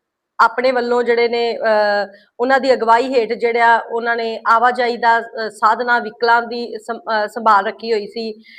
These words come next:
ਕਹਿਣ ਦਾ ਮਤਲਬ ਹੈ ਕਿ ਉੱਥੋਂ ਬਰਨਾਲੇ ਤੋਂ ਲੈ ਕੇ ਦੂਸਰੇ ਸੰਗਰੂਰ ਦੀ ਗੱਲ ਕਰ ਲਈਏ ਜਾਂ ਫਿਰ, ਅਹ,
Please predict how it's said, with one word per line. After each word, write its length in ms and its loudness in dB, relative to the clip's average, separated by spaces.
ਕਹਿਣ 200 2
ਦਾ 80 -2
ਮਤਲਬ 360 -2
ਹੈ 100 -2
ਕਿ 200 -6
ਉੱਥੋਂ 560 -6
ਬਰਨਾਲੇ 580 4
ਤੋਂ 160 -2
ਲੈ 200 4
ਕੇ 400 2
ਦੂਸਰੇ 460 -2
ਸੰਗਰੂਰ 560 -4
ਦੀ 140 -8
ਗੱਲ 180 0
ਕਰ 180 0
ਲਈਏ 320 -2
ਜਾਂ 220 2
ਫਿਰ, 360 -2
ਅਹ, 520 -6